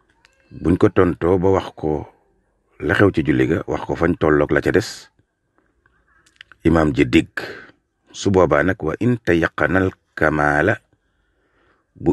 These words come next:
imaam ja jàppee cim xelam ak wóoram ne julli gi mat na, amila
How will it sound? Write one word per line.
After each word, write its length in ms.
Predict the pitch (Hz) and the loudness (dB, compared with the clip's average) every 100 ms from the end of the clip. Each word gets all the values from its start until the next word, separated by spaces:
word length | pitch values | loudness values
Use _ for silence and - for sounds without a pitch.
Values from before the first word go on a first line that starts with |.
| - | 0
imaam 400 | 87 104 107 98 | 2 4 4 2
ja 320 | 80 90 85 - _ _ _ _ - | 0 -2 -4 -14 _ _ _ _ -20
jàppee 500 | 71 90 - 82 80 | -2 -2 0 0 0
cim 200 | - 98 | 0 -2
xelam 340 | - 78 71 76 - _ - | 2 0 0 -4 -14 _ -10
ak 160 | 78 | -10
wóoram 540 | 71 73 90 101 95 82 | -4 0 2 4 2 0
ne 100 | 78 | -2
julli 200 | 73 69 | -4 -2
gi 100 | 76 | -2
mat 180 | 76 - | -2 -4
na, 220 | 85 139 _ _ _ _ _ _ _ _ _ _ - - | -6 -6 _ _ _ _ _ _ _ _ _ _ -12 -2
amila 340 | 78 71 87 | 2 4 2